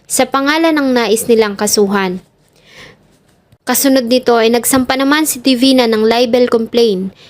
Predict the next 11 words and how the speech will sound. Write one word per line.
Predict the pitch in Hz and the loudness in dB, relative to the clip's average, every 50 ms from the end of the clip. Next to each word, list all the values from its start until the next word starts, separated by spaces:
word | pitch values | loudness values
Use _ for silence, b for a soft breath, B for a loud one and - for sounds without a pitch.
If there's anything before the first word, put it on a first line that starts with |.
| b b - | b b -2
laban | 240 254 262 240 294 294 285 277 | 0 0 0 0 0 0 0 2
kay | 277 247 240 | 0 0 2
Lorna | 233 240 240 240 233 233 220 | 2 2 2 2 0 -2 -2
Kapunan | - 220 214 - 233 226 220 208 196 190 190 202 | -4 -6 -6 0 0 2 2 2 0 -2 -2 0
dahil | 190 214 247 285 302 | 0 2 2 2 0
sa | - - 311 | 0 -2 0
ginawa | 254 277 262 262 262 262 262 | 0 2 2 4 4 4 2
nitong | 262 254 254 254 247 233 233 233 | 2 0 -2 -2 -2 -4 -4 -4
T | _ 254 254 254 233 | _ -2 -2 0 0
V | 240 247 - | 0 0 0
interview | - 240 233 233 233 226 226 214 214 208 208 196 190 196 | 0 0 0 0 2 0 2 0 0 0 0 0 0 -2